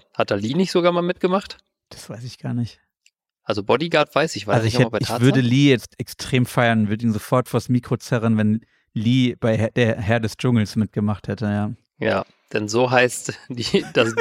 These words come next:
Speaker 1: die Dingo-Version des Ganzen, der Herr des Dschungels. Ähm, ja.
Speaker 2: Oder auch, ist es auch nicht dann das Ding König der Tiere? Hieß der dann auch
Speaker 1: Ja,
Speaker 2: so in der
Speaker 1: genau.
Speaker 2: V D?
Speaker 1: Das,
Speaker 2: Ja.
Speaker 1: das hat er auch noch als Titel.
Speaker 2: Also seid gewarnt, es
Speaker 1: Ähm,
Speaker 2: gibt Dingo-Filme, die dann auch unterschiedliche Titel hatten, ja,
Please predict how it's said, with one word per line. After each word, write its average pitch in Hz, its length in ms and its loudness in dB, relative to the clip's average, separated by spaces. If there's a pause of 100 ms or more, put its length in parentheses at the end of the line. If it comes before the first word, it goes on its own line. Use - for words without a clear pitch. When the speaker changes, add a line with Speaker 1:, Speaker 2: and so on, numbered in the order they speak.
Speaker 1:
die 113 100 -2
Dingo-Version 113 760 2
des 110 160 -2
Ganzen, 131 380 -2
der 110 180 0
Herr 127 180 2
des 120 280 -6
Dschungels. 135 580 0 (800)
Ähm, 110 680 2 (380)
ja. 101 340 -2 (480)
Speaker 2:
Oder 123 280 -2
auch, - 200 -4 (300)
ist - 140 -14
es - 160 -8
auch 165 100 0
nicht 170 200 0
dann 160 100 2
das 143 140 -2
Ding 165 300 -4
König 160 280 -2
der 147 120 -2
Tiere? 269 460 -6 (920)
Hieß - 200 -8
der 143 100 -2
dann 127 160 -2
auch - 40 0
Speaker 1:
Ja, 127 260 4
Speaker 2:
so 147 60 2
in 147 120 -4
der 131 80 2
Speaker 1:
genau. 113 260 4
Speaker 2:
V 165 100 0
D? 170 120 -2
Speaker 1:
Das, 175 220 -2
Speaker 2:
Ja. - 80 0
Speaker 1:
das 127 160 0
hat 135 160 -2
er 123 120 2
auch 131 100 0
noch 131 180 0
als 127 220 -4
Titel. 120 420 0
Speaker 2:
Also 139 100 0
seid 151 260 4
gewarnt, 135 440 4
es 113 80 0
Speaker 1:
Ähm, 113 80 -6
Speaker 2:
gibt - 420 -2
Dingo-Filme, 147 680 4
die 127 160 0
dann 123 180 2
auch 107 100 0
unterschiedliche 127 480 0
Titel 104 460 -4
hatten, 98 260 -2
ja, 113 280 0